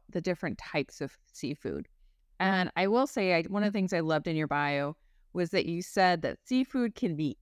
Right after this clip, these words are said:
easy and quick. But I think most people may say the opposite, and I may be one of those people. <laughs> So why do you think people have this perception?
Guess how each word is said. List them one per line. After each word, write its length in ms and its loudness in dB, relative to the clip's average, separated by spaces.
easy 540 2
and 140 4
quick. 440 0
But 300 6
I 100 2
think 260 2
most 200 2
people 360 2
may 200 0
say 180 0
the 140 2
opposite, 500 0
and 120 0
I 80 2
may 140 2
be 140 0
one 120 0
of 60 0
those 160 -4
people. 480 -2
<laughs> 40 -20
So 380 6
why 280 4
do 80 -6
you 80 -4
think 180 0
people 280 0
have 160 2
this 160 0
perception? 640 -2